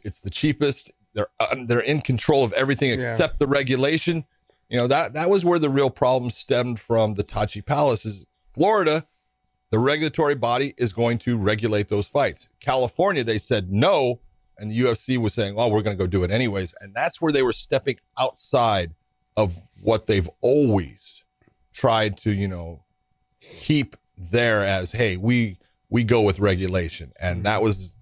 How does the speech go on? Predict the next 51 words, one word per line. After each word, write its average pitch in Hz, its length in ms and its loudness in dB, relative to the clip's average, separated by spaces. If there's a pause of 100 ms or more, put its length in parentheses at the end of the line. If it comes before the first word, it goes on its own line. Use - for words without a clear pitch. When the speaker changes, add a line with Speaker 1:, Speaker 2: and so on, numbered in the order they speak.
(140)
Speaker 1:
they 95 100 -6
were, 95 220 -2
they 92 140 -6
were 87 140 -8
stepping 117 440 -2
outside 110 320 0
of 104 60 -2
it. 95 60 -12
That 120 180 0
was 113 140 0
where 104 120 2
the 87 100 -2
problem 113 360 0
was. 113 220 2 (500)
You 98 100 -2
know, 90 160 -4 (220)
if 98 140 0
they 127 140 2
can 135 100 2
get 120 200 0
back 120 300 0
with 113 300 0
Nevada 110 440 2
working 127 600 2
as 107 120 0
far 117 240 2
as 107 120 0
a - 20 -6
commission, 120 580 -2 (360)
whenever 113 320 2
that 107 160 2
happens, 110 400 -2
then 147 160 0
they 147 100 0
can 120 100 -6
go 131 80 4
to 113 60 0
the 127 100 2
Apex 156 360 -2
Center. 135 280 0 (300)
That's, - 320 -8 (320)
that's - 220 0
where 160 160 4
all 165 100 4
their 160 140 0
fights 156 280 -2
are 156 60 -2
gonna 151 160 0
be, 143 320 -2 (320)
except - 800 -2
for 113 480 2